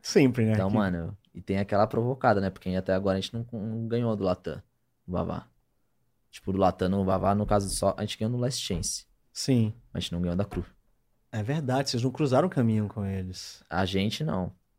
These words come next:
Speaker 1: Sim.
Speaker 2: Os outros times sim, perderam.
Speaker 1: Sim.
Speaker 2: Aí
Speaker 1: Dá uma
Speaker 2: os cara
Speaker 1: vontadezinha de
Speaker 2: Ah,
Speaker 1: ganhar
Speaker 2: os
Speaker 1: mais?
Speaker 2: cara fica tirando, tá ligado?
Speaker 1: <laughs>
Speaker 2: Os cara ficam de, "Ih,
Speaker 1: Se
Speaker 2: nunca
Speaker 1: você se
Speaker 2: ganhou,
Speaker 1: cru-,
Speaker 2: não sei o quê."
Speaker 1: se cruzando no Master, assim, vai, você vai... você acha que,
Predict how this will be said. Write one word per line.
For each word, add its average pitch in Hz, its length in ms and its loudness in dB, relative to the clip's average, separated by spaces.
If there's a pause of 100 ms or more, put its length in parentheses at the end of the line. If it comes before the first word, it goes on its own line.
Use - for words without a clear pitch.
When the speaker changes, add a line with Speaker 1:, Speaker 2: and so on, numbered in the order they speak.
Speaker 1:
Sim. 113 380 2 (140)
Speaker 2:
Os 92 80 -6
outros 82 180 -4
times 87 260 -4
sim, 85 220 -4
perderam. 85 380 -2 (200)
Speaker 1:
Sim. 92 280 -10 (1400)
Speaker 2:
Aí 113 60 0
Speaker 1:
Dá 143 80 12
uma 143 60 12
Speaker 2:
os 120 60 10
cara 135 100 10
Speaker 1:
vontadezinha 143 560 12
de 147 100 12
Speaker 2:
Ah, 139 40 8
Speaker 1:
ganhar 143 320 12
Speaker 2:
os 143 60 12
Speaker 1:
mais? 190 160 12
Speaker 2:
cara - 120 12
fica 165 140 8
tirando, 175 540 6
tá 131 100 0
ligado? 110 420 4 (600)
Speaker 1:
<laughs> 151 140 6
Speaker 2:
Os - 120 -12
cara 131 180 12
ficam 147 120 10
de, 180 160 8
"Ih, 180 460 6
Speaker 1:
Se 147 140 6
Speaker 2:
nunca 196 140 12
Speaker 1:
você 202 180 12
se 175 80 12
Speaker 2:
ganhou, 156 160 10
Speaker 1:
cru-, 160 80 12
Speaker 2:
não 143 80 6
sei 131 160 -4
o 131 40 -4
quê." 139 260 -2
Speaker 1:
se 208 120 8
cruzando 214 400 12
no 208 120 10
Master, 165 360 8
assim, 143 240 6
vai, 143 160 12
você 135 320 4
vai... 135 160 12
você - 140 6
acha 139 160 10
que, 139 100 0